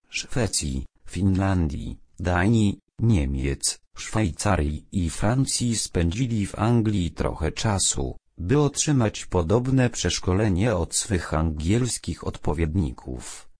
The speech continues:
w oczekiwaniu na późniejsze pokazy fotodramy w swych krajach. Projekt ten został okrzyknięty przez prasę i opinię publiczną jako najbardziej ambitne obrazowe przedstawienie historii Biblii,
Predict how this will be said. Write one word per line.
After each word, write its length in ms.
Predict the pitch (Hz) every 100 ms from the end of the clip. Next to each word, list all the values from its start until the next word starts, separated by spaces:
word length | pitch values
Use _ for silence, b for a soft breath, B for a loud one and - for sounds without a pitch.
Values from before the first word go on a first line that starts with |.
| -
w 140 | 82
oczekiwaniu 800 | 85 - 87 87 80 107 110 98
na 180 | 80 73
późniejsze 720 | - 87 107 123 104 - 98
pokazy 580 | 101 90 - 120 117 95
fotodramy 800 | - 92 - 69 73 92 101 101
w 120 | 90
swych 360 | - - 90 -
krajach. 720 | - 113 95 65 57 - - - _ _ _ -
Projekt 580 | 139 143 98 80 -
ten 320 | - 82 80 73
został 540 | 92 107 - 90 80
okrzyknięty 840 | 69 - - - 117 123 117 - -
przez 380 | - 95 -
prasę 480 | - 107 92 - 98
i 260 | - - 87
opinię 520 | 76 - 139 120 107
publiczną 760 | - 87 78 139 - 139 131 110
jako 420 | 98 98 - 95
najbardziej 800 | 82 78 73 95 107 107 110 82
ambitne 680 | 82 80 85 80 87 80 82
obrazowe 680 | 82 82 82 78 80 87 110
przedstawienie 880 | - 107 - - 80 85 104 104
historii 640 | 104 - 117 - 73 76 78
Biblii, 600 | 87 95 78 78 69 65